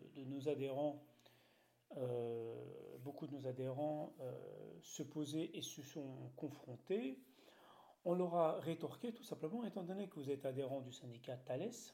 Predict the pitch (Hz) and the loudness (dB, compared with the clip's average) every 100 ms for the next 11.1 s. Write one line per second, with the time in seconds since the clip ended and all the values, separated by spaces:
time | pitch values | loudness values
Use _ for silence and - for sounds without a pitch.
0 | - - - - - - - 165 160 151 | -20 -20 -20 -20 -20 -16 -2 4 6 6
1 | 147 143 135 127 143 170 190 202 277 254 | 6 4 2 0 2 4 6 4 0 -2
2 | - - _ _ _ _ _ _ _ _ | -4 -18 _ _ _ _ _ _ _ _
3 | - - 160 139 135 127 131 - 127 143 | -10 -4 0 2 4 4 2 -2 -6 -6
4 | 131 143 151 - 147 135 131 131 135 - | -2 0 0 -2 -2 0 0 -2 -6 -8
5 | - - - 147 135 135 131 135 - 220 | -12 -14 -6 -4 0 0 -2 -6 0 2
6 | 214 - - _ _ _ _ _ _ _ | 2 -4 -14 _ _ _ _ _ _ _
7 | _ - 143 139 - 165 165 185 208 - | _ -6 -4 -4 -8 -2 2 2 0 0
8 | 185 180 - 180 139 127 147 127 - - | 0 0 -2 -2 -2 -2 -4 -4 -8 -16
9 | - 127 139 - 127 127 - 127 - - | -6 -2 -2 -2 -6 -8 -12 -12 -8 -2
10 | 156 139 131 143 127 127 123 - - 143 | -2 -2 -6 -6 -4 -6 -6 -8 0 0
11 | - | 0